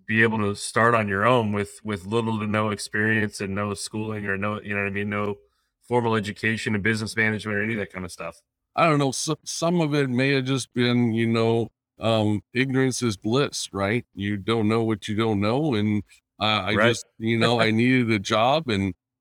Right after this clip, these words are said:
Speaker 2: I, I didn't, um, really want to go and work in the industry for the kind of people that I've experienced. I, I really wanted to,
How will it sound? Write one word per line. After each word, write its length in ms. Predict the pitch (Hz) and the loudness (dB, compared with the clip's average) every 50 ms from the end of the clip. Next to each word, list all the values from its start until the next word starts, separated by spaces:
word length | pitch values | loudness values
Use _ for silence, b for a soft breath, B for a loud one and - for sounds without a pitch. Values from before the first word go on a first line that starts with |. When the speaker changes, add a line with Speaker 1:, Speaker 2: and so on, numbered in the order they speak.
| _ - | _ -2
Speaker 2:
I, 200 | - 101 104 98 | 0 2 2 2
I 180 | 92 104 101 107 | 2 0 0 -2
didn't, 640 | 98 - - 120 127 123 123 113 104 - - - - _ _ - | -2 -2 0 0 2 2 2 0 -2 -4 -10 -18 -20 _ _ -4
um, 380 | 98 101 104 104 101 98 101 98 _ _ _ _ _ - | -2 0 2 2 2 0 0 -2 _ _ _ _ _ -10
really 460 | 101 107 117 131 151 160 147 123 120 | -6 -2 0 2 2 2 2 2 0
want 500 | 113 107 104 101 104 113 120 131 127 - | 0 -2 -2 0 0 0 0 -2 -4 -6
to 100 | - 113 | -10 -8
go 440 | 107 107 117 113 113 113 113 110 104 - - | -4 -2 0 0 0 0 0 -2 -4 -6 -6
and 260 | 104 107 110 104 104 | -4 -2 -2 -2 -2
work 280 | 107 113 120 127 120 - _ _ _ _ _ _ _ _ _ _ _ _ _ _ _ _ - | 0 0 0 0 -2 -4 _ _ _ _ _ _ _ _ _ _ _ _ _ _ _ _ -2
in 180 | 120 127 123 120 | 0 2 2 2
the 140 | 110 104 117 | 2 2 2
industry 440 | 127 139 139 123 - - 113 110 | 2 0 0 -2 -4 -6 -6 -6
for 140 | 101 - 113 | -6 -6 -6
the 120 | 101 107 95 | -4 -6 -4
kind 320 | - 123 113 117 113 110 | -2 -2 0 0 0 0
of 180 | 113 101 - _ _ _ _ _ _ _ _ _ _ _ | -2 -4 -6 _ _ _ _ _ _ _ _ _ _ _
people 360 | - 131 139 - - 110 107 98 | -4 -2 -2 -2 -4 -6 -4 0
that 160 | 110 107 101 | 0 2 2
I've 240 | 101 101 104 101 92 | 2 2 0 0 0
experienced. 840 | 107 95 - - - - 120 147 139 87 67 57 - - - - - - | -2 -4 -4 -6 -4 -2 0 0 0 -2 -4 -6 -10 -14 -18 -18 -14 -10
I, 100 | - 85 | -8 -8
I 200 | - - 92 98 | -6 -4 -2 -2
really 380 | 101 104 107 107 107 113 113 110 | 0 0 0 0 0 0 0 0
wanted 460 | 101 98 101 104 104 107 104 104 95 | 0 0 2 2 2 2 0 -2 -4
to, 340 | - - 104 101 101 98 101 | -4 -4 -2 -2 -2 -4 -6